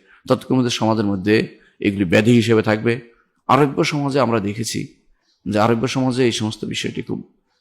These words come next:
গৌণ হিসেবে দেখা হয়। তাদের মধ্যে এটা অনেক সময় তালাক হয়, অন্য ওখানে আবার এই সন্তান নিয়েই এই মা বিয়ে বসে, আবার কখনো সন্তান রেখে বিয়ে বসে। এবং যে, যে বি-, বিয়ে করছে তিনি মনে করেন, সন্তানদের গনিমত মনে করেন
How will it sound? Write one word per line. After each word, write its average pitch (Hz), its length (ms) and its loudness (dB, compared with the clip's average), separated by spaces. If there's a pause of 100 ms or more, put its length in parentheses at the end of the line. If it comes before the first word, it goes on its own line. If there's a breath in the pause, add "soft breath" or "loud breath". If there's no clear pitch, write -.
(140)
গৌণ 117 300 4
হিসেবে 113 260 2
দেখা 95 260 -2
হয়। 98 120 -8 (680)
তাদের 139 200 2
মধ্যে 160 420 2 (220)
এটা - 300 -2
অনেক 131 220 2
সময় 143 240 -2
তালাক 120 340 2
হয়, 120 180 -2 (420)
অন্য 135 200 4
ওখানে 131 280 2
আবার 120 220 4 (120)
এই - 100 -4
সন্তান 120 380 2
নিয়েই 120 680 2
এই 107 140 2
মা 110 200 2
বিয়ে 107 220 4
বসে, 110 240 0
আবার 101 120 2
কখনো 107 280 -2
সন্তান 107 320 -2
রেখে 104 260 2
বিয়ে 110 180 2
বসে। 92 320 -2 (440 soft breath)
এবং 135 320 2
যে, 131 200 6
যে 120 240 4
বি-, 127 320 2
বিয়ে 127 200 2
করছে 120 260 -4
তিনি 123 200 2
মনে 120 220 2
করেন, 117 200 0
সন্তানদের 117 460 -4
গনিমত 117 400 2
মনে 104 180 0
করেন 110 220 0